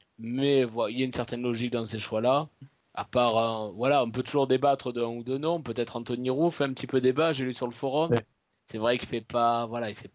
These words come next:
Speaker 1: pas sa meilleure saison, ça veut dire un petit peu décevant. Mais ça se joue, voilà. Après, il reste un nom.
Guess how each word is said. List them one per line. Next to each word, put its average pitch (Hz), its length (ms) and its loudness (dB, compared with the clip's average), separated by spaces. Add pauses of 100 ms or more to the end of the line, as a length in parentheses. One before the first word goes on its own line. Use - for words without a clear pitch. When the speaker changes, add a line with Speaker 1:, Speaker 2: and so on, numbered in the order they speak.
Speaker 1:
pas 113 340 2
sa 113 180 -4
meilleure 120 300 -4
saison, 147 480 -2
ça 120 140 -6
veut 113 60 -6
dire 113 200 0
un 113 40 -6
petit - 160 -10
peu 117 120 -4
décevant. 139 540 2 (880)
Mais 107 560 2
ça 113 80 -4
se 117 160 -6
joue, 107 120 -8
voilà. 131 300 4
Après, 120 300 -4
il 120 80 2
reste - 280 0
un 131 120 2
nom. 147 440 0